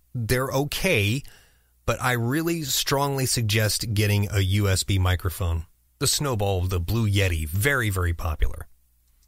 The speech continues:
You can have the best content or interview in the world, but if it sounds like garbage, people are not gonna subscribe to you because, well, it's kinda low quality. And to that point, myth number three,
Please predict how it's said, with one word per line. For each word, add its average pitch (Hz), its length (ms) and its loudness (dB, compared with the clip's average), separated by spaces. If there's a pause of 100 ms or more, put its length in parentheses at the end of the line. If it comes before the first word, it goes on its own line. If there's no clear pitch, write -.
(260)
You 170 140 0
can 185 100 0
have 147 120 0
the 117 60 2
best 117 360 -2
content 139 500 -2
or 110 140 -2
interview 123 360 -2
in 107 60 0
the 92 80 2
world, 127 420 -2
but 98 140 -2
if - 100 -6
it 82 60 -8
sounds 139 480 -2
like 107 240 -2
garbage, 147 500 0 (440)
people - 260 2
are 113 60 4
not 104 260 2
gonna 101 160 2
subscribe 107 640 0
to 90 100 0
you 85 220 0
because, 82 640 -4 (260)
well, 80 160 -4
it's 87 140 -6
kinda 95 220 0
low 85 180 2
quality. 107 540 0 (680)
And 220 240 0
to 196 120 2
that 101 220 2
point, 101 440 0 (500)
myth 156 320 0
number 113 300 0
three, 104 440 0